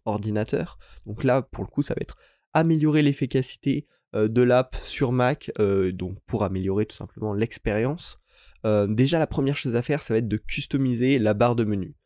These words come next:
Je vous ai dit tout à l'heure qu'elle était générée automatiquement, mais elle est un petit peu vide, c'est que les, les inf-, les trucs de base, genre copier, coller, et cetera. Donc vous allez pouvoir la customiser pour rajouter des actions.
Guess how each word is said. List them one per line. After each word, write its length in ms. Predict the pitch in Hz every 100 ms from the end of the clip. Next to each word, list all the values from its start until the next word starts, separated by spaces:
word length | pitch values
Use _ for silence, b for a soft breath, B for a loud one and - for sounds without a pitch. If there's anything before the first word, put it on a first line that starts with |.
| _
Je 100 | -
vous 160 | 110 110
ai 60 | 123
dit 160 | 123
tout 100 | - -
à 60 |
l'heure 220 | 107 110
qu'elle 100 | -
était 240 | 98 - 98
générée 460 | 98 98 95 98 -
automatiquement, 800 | 110 104 101 - - - 139 156 _ -
mais 100 | 92
elle 100 | 92
est 60 |
un 200 | 101 104
petit 140 | 101 -
peu 120 | 107
vide, 240 | 104 143
c'est 120 | - -
que 100 | 117
les, 220 | 104 90
les 280 | - 87 98
inf-, 180 | 104
les 120 | - 104
trucs 240 | - 98
de 80 | 98
base, 240 | 110 127
genre 200 | 95 - -
copier, 400 | 101 - 107 107
coller, 360 | - 101 110 127
et 60 |
cetera. 480 | - - 110 120 - - B B -
Donc 180 | 156
vous 120 | 190 139
allez 100 | 123
pouvoir 260 | - 151
la 120 | 123
customiser 600 | - - - 131 110 117
pour 280 | 147 - 131
rajouter 400 | 123 113 123 156
des 160 | 123 117
actions. 340 | 120 - 110